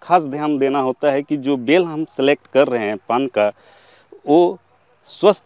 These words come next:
पौधे से बेल हम लें। दूसरी खास ध्यान ये दे-, करनी होती है कि अगर मान ली कि आपके बेल की ज़्यादा मात्रा में हो सकता है और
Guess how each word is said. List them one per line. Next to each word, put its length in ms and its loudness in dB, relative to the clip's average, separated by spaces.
पौधे 320 2
से 160 -2
बेल 320 0
हम 160 2
लें। 220 4
दूसरी 340 -2
खास 340 -4
ध्यान 300 0
ये 100 0
दे-, 300 0
करनी 260 2
होती 340 -2
है 180 -2
कि 340 -4
अगर 220 4
मान 220 4
ली 120 2
कि 220 0
आपके 600 2
बेल 300 2
की 160 -2
ज़्यादा 340 6
मात्रा 320 2
में 80 0
हो 100 2
सकता 380 -4
है 180 -6
और 300 2